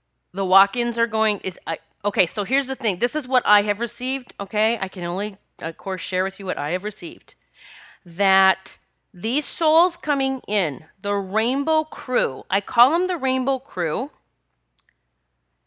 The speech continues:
because I wanna make sure that we're not stuck on this is children only. There are massive amounts of children coming, yes. Some are here already, some are being born today,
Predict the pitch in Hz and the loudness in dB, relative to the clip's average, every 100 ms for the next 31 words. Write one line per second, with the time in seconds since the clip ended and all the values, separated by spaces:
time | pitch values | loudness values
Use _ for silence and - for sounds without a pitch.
0 | _ _ _ - - 240 240 240 277 392 | _ _ _ -12 -4 2 4 6 4 4
1 | 330 302 - 269 - 214 220 294 - - | 2 -2 -2 -2 0 0 2 0 -2 0
2 | 254 - 202 190 190 190 180 - - - | 0 2 0 0 -6 -10 -14 -16 -12 -10
3 | - 247 220 156 71 - 196 180 143 - | -2 -2 -2 -4 -10 -6 -4 -4 -6 -12
4 | - _ 202 202 214 202 202 - 202 220 | -20 _ 2 6 6 6 2 -8 -8 0
5 | 254 240 233 185 160 180 165 156 - 165 | 6 6 4 -4 -4 -2 0 -2 -4 -12
6 | - 156 151 151 156 127 113 151 127 - | -8 -8 -6 -8 -8 -8 -10 -14 -14 -12
7 | - - _ _ _ _ _ _ _ _ | -16 -18 _ _ _ _ _ _ _ _
8 | - 196 196 202 220 220 214 214 220 - | -6 -2 0 2 4 4 2 0 -4 -8
9 | - - 190 196 190 185 190 196 - 196 | -20 -4 -2 0 0 -2 0 -2 0 2
10 | 202 208 | 4 4